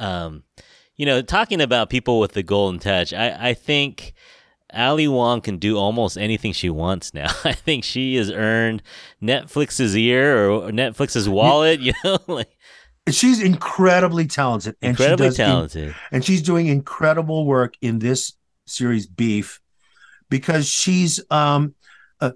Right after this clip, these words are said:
Speaker 2: both her and, uh, Steven Yeun, who, <laughs> yeah, is a very, very, very good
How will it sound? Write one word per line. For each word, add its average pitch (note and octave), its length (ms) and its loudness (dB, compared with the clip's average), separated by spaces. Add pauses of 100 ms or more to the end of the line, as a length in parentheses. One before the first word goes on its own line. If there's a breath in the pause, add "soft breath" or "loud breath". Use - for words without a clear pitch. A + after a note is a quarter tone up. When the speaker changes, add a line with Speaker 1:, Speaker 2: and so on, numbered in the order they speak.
Speaker 2:
both B3+ 300 2
her A#3+ 340 2
and, E3+ 480 -2
uh, D3+ 400 -4
Steven D3+ 420 0
Yeun, C#3 400 2 (340)
who, E3 460 0 (480)
<laughs> - 480 -20
yeah, C#3+ 220 0 (840 loud breath)
is E3+ 260 0
a D3+ 60 2
very, F3 480 2
very, D#3 840 2
very B2+ 720 -2
good G#2+ 560 -8